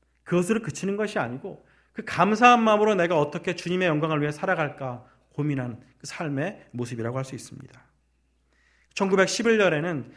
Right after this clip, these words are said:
그 양반들과 더불어 예배를 드리던 그 교회에서 박성춘은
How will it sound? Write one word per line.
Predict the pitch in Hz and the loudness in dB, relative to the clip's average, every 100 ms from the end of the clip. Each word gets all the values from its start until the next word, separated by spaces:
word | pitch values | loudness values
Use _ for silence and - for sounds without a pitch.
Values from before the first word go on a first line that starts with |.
| _ | _
그 | - 196 | -2 2
양반들과 | 160 175 202 196 196 | 4 6 4 4 2
더불어 | 190 156 165 175 170 - - - | 2 0 2 2 2 -4 -10 0
예배를 | 151 170 170 | 4 4 2
드리던 | 160 143 143 143 123 117 | 0 -2 0 -2 -2 -4
그 | 180 190 | -2 -2
교회에서 | 170 139 139 117 110 147 110 - _ _ - | -2 -2 -2 -4 -6 -8 -8 -14 _ _ -12
박성춘은 | 120 - 143 135 131 185 247 | -10 -4 -4 -2 -4 -4 -6